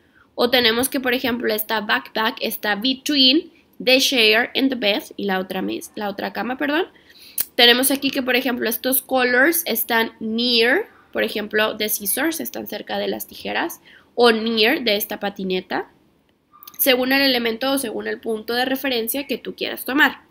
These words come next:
¿de acuerdo? Ya tomando estos puntos a consideración, entonces vamos a pasar al ejercicio. En este ejercicio tenemos que trabajar con la letra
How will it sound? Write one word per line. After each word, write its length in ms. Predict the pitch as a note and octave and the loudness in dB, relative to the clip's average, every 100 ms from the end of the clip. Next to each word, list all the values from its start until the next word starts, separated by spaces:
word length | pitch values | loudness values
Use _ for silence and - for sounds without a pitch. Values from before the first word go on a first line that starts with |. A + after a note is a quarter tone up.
| _ | _
¿de 100 | - | -10
acuerdo? 440 | G3+ A3 G#3+ C#4+ A4+ - - - - - - _ _ | -4 -4 -2 -2 -4 -14 -20 -20 -20 -20 -20 _ _
Ya 280 | A3+ D4+ E4+ | 6 8 8
tomando 420 | G#4 G4+ G4 F4 | 6 8 8 8
estos 360 | F#4+ F4+ - F4+ | 6 4 2 0
puntos 500 | - F4+ D#4+ C4 C4 | 2 4 4 4 2
a 100 | B3 | 0
consideración, 960 | B3+ C4 D4 D4 D#4+ E4 - C#4+ D4 - | 0 0 2 2 2 0 0 0 0 0
entonces 500 | C4 A#3+ A#3+ B3+ B3+ | -2 -2 -2 0 0
vamos 320 | A#3 A#3 B3 | 0 -2 -4
a 120 | B3+ | -4
pasar 320 | A#3 A#3 G3+ | -4 -4 -4
al 160 | G#3 A#3+ | -4 -4
ejercicio. 680 | A#3 - C4 C4+ E4 D#4+ - - - _ - | -2 -2 -2 0 -2 -2 -8 -20 -20 _ 0
En 160 | C4 C#4+ | 2 4
este 480 | D4 - F4 F4+ | 2 2 2 2
ejercicio 540 | E4+ - F4 E4+ D#4+ - | 0 0 -2 0 -2 0
tenemos 400 | C4+ B3 B3+ C4+ | -2 -2 -2 -4
que 120 | D4+ | -4
trabajar 600 | C#4+ C#4+ C#4+ C#4+ C4 C4 | -2 -2 0 0 -2 -2
con 260 | - C4 C4+ - | -2 -2 -2 -4
la 180 | B3+ A#3+ | 0 0
letra 480 | A#3+ B3 D4 D4 | 0 -2 0 0